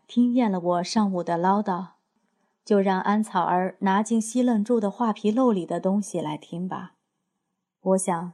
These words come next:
他们被遗落下来，一定有什么事情要做的。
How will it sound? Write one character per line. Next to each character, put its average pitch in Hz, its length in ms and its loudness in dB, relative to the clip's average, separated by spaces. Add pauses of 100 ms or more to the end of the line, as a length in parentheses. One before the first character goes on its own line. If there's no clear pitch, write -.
他 208 220 2
们 202 200 2
被 180 160 -2
遗 175 200 -4
落 202 180 0
下 165 300 -2
来， 165 260 -8 (680)
一 214 200 4
定 262 260 0
有 208 180 0
什 214 120 -8
么 160 120 -6
事 208 240 0
情 180 240 -8
要 185 120 -6
做 185 300 -4
的。 180 240 -12